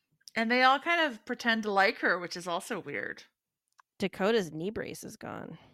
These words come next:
Speaker 1: Feels ominous, doesn't it?
Speaker 2: Mm-hmm.
Speaker 1: Mm-hmm.
Speaker 2: Mm-hmm. And Bayley,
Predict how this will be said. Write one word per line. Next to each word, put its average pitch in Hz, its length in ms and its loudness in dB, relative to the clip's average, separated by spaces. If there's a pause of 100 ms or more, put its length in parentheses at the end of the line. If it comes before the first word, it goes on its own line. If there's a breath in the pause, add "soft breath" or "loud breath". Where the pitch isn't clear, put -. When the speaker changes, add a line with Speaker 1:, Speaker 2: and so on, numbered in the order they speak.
(1200 loud breath)
Speaker 1:
Feels 180 240 -4
ominous, 156 460 -4
doesn't 139 300 -12
it? - 160 -16 (120)
Speaker 2:
Mm-hmm. 170 300 -6
Speaker 1:
Mm-hmm. 170 840 -8
Speaker 2:
Mm-hmm. 170 420 -4 (800 loud breath)
And 254 260 -2
Bayley, 240 720 -2